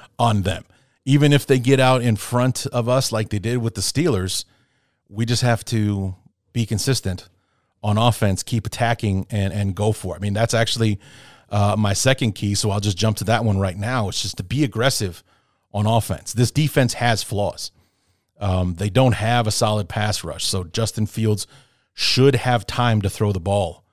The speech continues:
on Monday. He should have time. Uh, we should be able to run the ball fairly effectively. Thank God Montgomery's illness was just, I'm, I'm assuming, like, the common cold. Same with Khalil Herbert.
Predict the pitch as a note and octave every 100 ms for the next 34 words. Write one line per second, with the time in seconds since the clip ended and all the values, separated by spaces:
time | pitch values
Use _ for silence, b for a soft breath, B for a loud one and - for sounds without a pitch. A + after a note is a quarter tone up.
0 | _ _ G2 F2 F2 D#2+ - - _ _
1 | _ _ _ _ - G2+ - A#2 G#2+ A2
2 | - A2+ F#2+ - _ _ _ _ _ _
3 | A2+ G2 F#2 G2+ F#2+ G#2 - A2 A2+ A#2
4 | B2 B2 B2 G#2+ B2 B2+ G#2+ A#2+ A2+ -
5 | A#2+ A#2 A2+ - A#2+ G#2+ A2 - - -
6 | - G2+ F#2+ G2+ G#2 F#2 b b b b
7 | - G#2+ G2 A2+ G#2+ G#2 F#2+ A#2+ A2+ G#2+
8 | G2+ G#2 F#2+ F2 G#2 - - - G#2 G2+
9 | - - A#2+ A2 - A#2+ G#2+ G2+ F#2+ -
10 | - A2 G2 F#2 A#2+ G2+ E2+ - G#2 G2
11 | - G#2 F#2+ F#2 A#2+ A#2+ G#2+